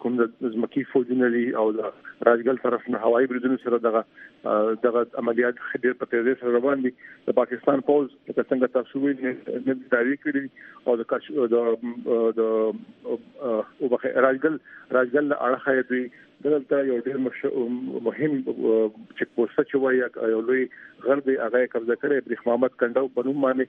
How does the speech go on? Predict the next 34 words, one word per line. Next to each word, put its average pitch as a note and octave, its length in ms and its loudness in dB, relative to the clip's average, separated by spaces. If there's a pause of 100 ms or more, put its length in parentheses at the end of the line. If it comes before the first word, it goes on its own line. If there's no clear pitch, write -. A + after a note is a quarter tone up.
(380)
دلته B2+ 260 0
یې B2 420 0
تقریبا C3 340 0
د B2+ 200 -2
دولس C#3+ 280 0
زره A#2+ 200 0 (640)
فوټه A#2+ 240 2
په B2+ 80 -2
اوچتوالي B2+ 460 2
باندې A#2+ 300 0
دا B2+ 80 4
موجود B2+ 560 -2
دی. C3+ 160 2
د C3 140 2
دې B2+ 140 2
نه، C3+ 80 2 (420)
آ، A#2+ 140 2
قریبا C3 360 2
واړه C#3 300 2
د C3 60 2
افغانستان A#2+ 540 -2 (100)
پوله C3 300 0
یا B2 140 0
د A2+ 60 -2
هغې A2+ 200 -2 (200)
څخه B2 160 -6
ډېر B2+ 160 0
چاپېره B2+ 320 0
علاقې A#2+ 280 0 (100)
هم C3+ 120 0 (320)
دغې، B2 320 0 (300)
دغې A#2+ 200 0 (120)
ځای A#2 80 2
نه A#2 100 -2